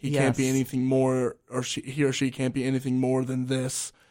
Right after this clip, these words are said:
Speaker 2: Right.
Speaker 1: And there, there's no pathway to society. That's one reason why I'm against the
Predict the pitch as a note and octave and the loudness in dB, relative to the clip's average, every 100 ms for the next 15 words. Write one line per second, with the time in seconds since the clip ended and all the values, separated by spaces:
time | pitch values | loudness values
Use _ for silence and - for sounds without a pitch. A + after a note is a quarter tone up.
0 | - C3+ C#3 B2+ B2 - C3+ C3 C3+ B2+ | -10 -4 0 0 -2 -4 0 2 4 4
1 | C#3+ C#3+ C3 D3 D3 C#3+ D3 D3 B2+ C3 | 2 2 4 6 8 6 2 -4 -4 -6
2 | C3 C3 C3 C3 C#3 B2+ B2 A2 - C#3 | -4 0 0 0 -2 0 0 -2 -6 -4
3 | C#3 D3 C3 C3 D3 - - - _ _ | 0 2 2 2 2 0 -10 -14 _ _
4 | _ _ _ - C#3 F3+ D3 B2 A#2+ A2+ | _ _ _ -2 4 6 4 0 -6 -6
5 | G2+ F#2+ G#2 G#2 F#2 - | -6 -8 -10 -10 -14 -16